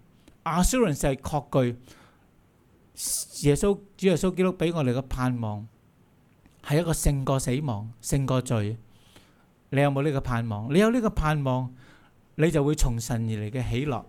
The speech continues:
其實講真，今日就算係最有錢嘅馬斯克、最有權勢嘅領袖，都係難免一死，因為世人都犯咗罪，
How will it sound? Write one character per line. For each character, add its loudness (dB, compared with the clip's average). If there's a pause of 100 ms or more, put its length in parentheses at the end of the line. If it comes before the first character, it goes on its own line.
(880)
其 -4
實 2
講 2
真， 4
今 4
日 4
就 4
算 4
係 2
最 4
有 4
錢 -2
嘅 2
馬 0
斯 -2
克、 -2 (800)
最 6
有 4
權 2
勢 2
嘅 2 (1300)
領 0
袖， 0 (1600)
都 4
係 0 (640)
難 -4
免 -6
一 -2
死， -6 (680)
因 4
為 4
世 0
人 4
都 0
犯 0
咗 -14
罪， -6